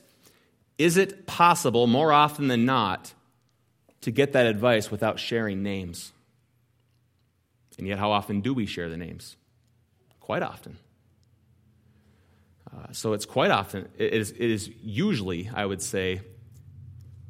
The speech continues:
a situation where we can share and get advice without share, without giving that person's name. Not always, but if we are truly trying to protect that person's reputation, we should be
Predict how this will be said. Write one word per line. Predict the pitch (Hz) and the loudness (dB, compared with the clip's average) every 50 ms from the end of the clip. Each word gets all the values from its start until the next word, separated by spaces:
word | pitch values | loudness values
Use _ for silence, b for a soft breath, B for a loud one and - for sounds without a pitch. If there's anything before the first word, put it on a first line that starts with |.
| - - - - - - - - - - - - - - - - - - - - - | -20 -20 -20 -20 -20 -20 -20 -20 -20 -20 -20 -20 -20 -20 -20 -20 -20 -20 -20 -14 -10
a | - | -10
situation | 104 - - 123 - 120 113 117 120 120 120 113 107 | -6 -6 -6 -4 -2 0 0 2 2 0 -2 -4 -4
where | 98 95 | -4 -4
we | 98 107 - | -2 -2 -4
can | - 107 98 | -4 -4 -6
share | - - - - 120 120 127 139 | -6 -6 -4 -2 0 0 0 0
and | 135 - 101 101 | -2 -4 -4 -4
get | 95 107 | -2 -2
advice | 120 127 117 101 92 90 90 92 - | -2 -2 -2 -4 -4 -4 -4 -6 -10
without | 95 - 95 92 80 - | -10 -8 -6 -6 -6 -8
share, | - - 95 90 - - | -10 -10 -10 -10 -12 -14
without | - 98 95 98 92 | -12 -10 -8 -8 -8
giving | 90 95 92 92 | -8 -8 -8 -8
that | 92 - | -8 -10
person's | - - 82 80 - 90 87 85 | -12 -12 -14 -12 -12 -12 -10 -8
name. | 107 123 131 - 113 90 - _ _ _ _ _ _ _ - b b b b b b | -10 -10 -10 -12 -16 -20 -20 _ _ _ _ _ _ _ -20 b b b b b b
Not | 123 156 196 | 0 2 4
always, | 180 113 95 92 95 143 143 - - B B B B B | 4 4 2 2 -2 -4 -6 -10 -14 B B B B B
but | - 147 | 4 4
if | 147 - | 4 4
we | - 151 151 | 4 4 4
are | 139 | 4
truly | 131 - - - 180 190 202 208 | 2 0 0 2 4 4 4 4
trying | 202 - - 165 151 151 151 | 2 0 0 0 0 0 -2
to | 139 - | -4 -4
protect | 117 131 127 - 151 151 147 151 | -4 -6 -2 0 0 0 2 2
that | 147 120 - | 0 0 0
person's | - - 156 151 - 139 123 117 | 0 -2 -2 -2 0 -2 0 2
reputation, | 135 123 123 117 110 104 - 165 175 190 190 - 127 110 110 | 2 0 0 0 -4 -2 0 0 0 2 2 0 0 0 2
we | 120 131 | 0 0
should | 127 - - 135 123 | 0 0 -2 -2 -2
be | 107 120 123 123 | -2 -4 -4 -4